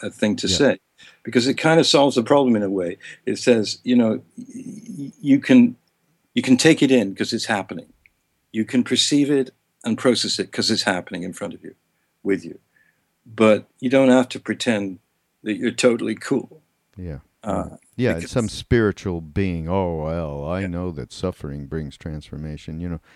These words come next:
Speaker 2: the kind of bullshit that we get in, back into that's no different than the bullshit of, of being completely unaware and ignorant <laughs> of, of who we are. I mean, then we get to be, you know, we're super smart and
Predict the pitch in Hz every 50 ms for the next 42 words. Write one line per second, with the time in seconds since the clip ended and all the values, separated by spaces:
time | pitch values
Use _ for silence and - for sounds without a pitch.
0 | _ _ _ _ - 110 104 - 131 131 120 104 90 80 80 95 101 95 90 -
1 | - 95 82 - - 85 87 87 80 82 90 92 87 90 90 80 87 - 107 104
2 | 104 - - - 104 104 107 101 - 92 82 78 80 - _ _ _ _ _ _
3 | _ _ - 98 - - 113 104 101 98 90 98 98 - - 95 85 87 87 87
4 | 85 76 80 92 92 - - - 90 80 80 82 73 - - - - - - -
5 | 90 82 95 92 90 - - 90 82 - - - 113 104 90 87 90 87 85 87
6 | 87 85 85 90 87 87 82 78 87 104 98 90 87 80 85 95 82 87 101 127
7 | 113 - - - _ - - - - 104 107 87 98 107 113 101 92 90 87 90
8 | 101 107 95 78 73 73 - 98 92 92 92 92 85 98 107 113 107 98 85 90
9 | 90 82 - - - 82 87 85 82 - 104 101 90 82 80 - - 104 95 90
10 | - - 113 104 - 107 - - - - - 101 101 95 87 80 - - _ _
11 | _ _ _ _ _ - - - 98 90 87 85 85 85 80 -